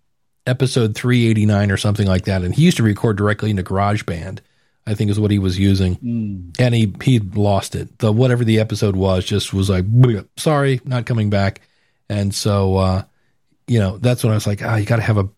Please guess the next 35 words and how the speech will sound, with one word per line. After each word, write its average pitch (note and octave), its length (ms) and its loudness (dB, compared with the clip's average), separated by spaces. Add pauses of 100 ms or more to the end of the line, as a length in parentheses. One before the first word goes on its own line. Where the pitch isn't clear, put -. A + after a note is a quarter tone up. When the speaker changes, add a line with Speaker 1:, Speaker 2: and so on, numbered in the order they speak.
(460)
Speaker 1:
gotta D#3 200 2
have D3 200 0
some D3+ 160 -2
sort C3+ 180 0
of A2 60 -4
portable C3 380 0
recorder D3 440 -2
going C3+ 360 0
or G2+ 60 0
something B2 280 -2
like G#2 220 0
that." G2+ 320 0 (480)
Uh, G2 280 -4 (140)
you A2+ 100 0
know, F#2+ 160 0
go G2+ 160 -2
that G2 160 0
route. G2 240 0
Steven, D3+ 440 2 (180)
um, G#2+ 400 0 (160)
Speaker 2:
Oh, F3 120 2
well, C#3+ 220 4
hold B2+ 200 0
on, E2 180 -12 (160)
hold G#2 160 -12
on. D#2 140 -20
Before A2+ 340 -2
we, A2 80 -2 (160)
before C3 240 -2
Speaker 1:
Yeah. A#2+ 40 0
Speaker 2:
we A#2 100 0
move G#2+ 160 0
to G2 100 0
that F#2 120 -2
comment. F2+ 380 -4